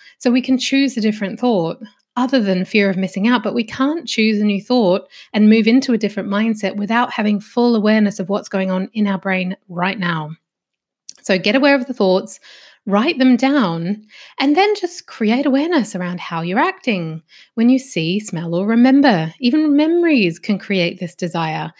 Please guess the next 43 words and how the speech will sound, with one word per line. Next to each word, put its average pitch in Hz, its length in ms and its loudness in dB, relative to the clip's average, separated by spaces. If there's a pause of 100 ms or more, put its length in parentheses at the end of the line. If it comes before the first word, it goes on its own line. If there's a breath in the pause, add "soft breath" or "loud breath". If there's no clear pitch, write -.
(180 loud breath)
and 220 100 0
a 214 60 -2
feeling 196 380 2
of 180 60 0
missing 175 300 -2
out, 165 180 -4
like, 214 220 -4
"Oh, 277 260 2
I'm 262 140 4
never 262 160 0
gonna 240 160 -2
eat 220 160 -4
that 208 200 -8
food 233 220 -4
again," 170 340 -4
which 226 160 -8
isn't 269 260 -2
true. 180 500 -2 (500)
You 247 100 -2
can 254 120 0
choose 202 260 -2
to - 80 -4
eat 185 180 0
any 175 180 0
food 170 300 -4
you 165 100 -6
want. 190 280 -2
You 233 80 -2
can 220 120 -2
have 180 160 -2
it 170 80 -2
as 170 120 -4
a 180 60 -2
joy 170 240 -6
eat 226 460 -2
if - 180 -8
you're 175 100 -2
losing 175 320 -4
weight 214 280 0
and 214 100 -2
you 180 80 -4
want 175 240 -6
to, 175 260 -2